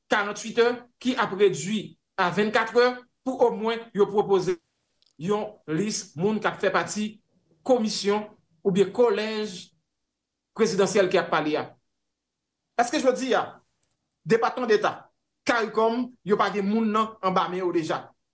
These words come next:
Y a mete acteurs yo dans difficulté, y a mete pression sur acteurs yo. Dans l'idée qu'a fait, y a fait choix yo avec folie, dans tête chargée, qui va permettre qu'il a tomber sous des moun qui pas refléter avec vraie réalité.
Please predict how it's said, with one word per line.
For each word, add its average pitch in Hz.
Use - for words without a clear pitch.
Y -
a 170
mete 190
acteurs 170
yo 185
dans 165
difficulté, 208
y 185
a 196
mete 185
pression 196
sur 185
acteurs 214
yo. 226
Dans 277
l'idée 277
qu'a 208
fait, 226
y 185
a 185
fait 185
choix 175
yo 180
avec 170
folie, 185
dans 180
tête 196
chargée, 175
qui 214
va 202
permettre 190
qu'il 202
a 180
tomber 175
sous -
des 196
moun 196
qui -
pas 185
refléter 196
avec 175
vraie 180
réalité. 156